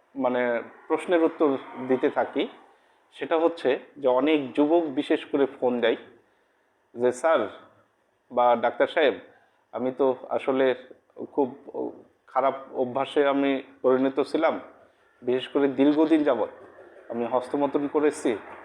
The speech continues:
এখন হচ্ছে যে আমি তো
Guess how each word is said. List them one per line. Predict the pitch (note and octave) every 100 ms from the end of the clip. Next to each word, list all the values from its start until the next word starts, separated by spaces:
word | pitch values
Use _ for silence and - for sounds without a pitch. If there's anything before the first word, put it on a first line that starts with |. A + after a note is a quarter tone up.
| - - - - - -
এখন | A#2+ C#3+ C3+
হচ্ছে | C3+ C3+ D3
যে | C3+ C#3
আমি | C3 B2+ C3 B2+ B2+ -
তো | C3 B2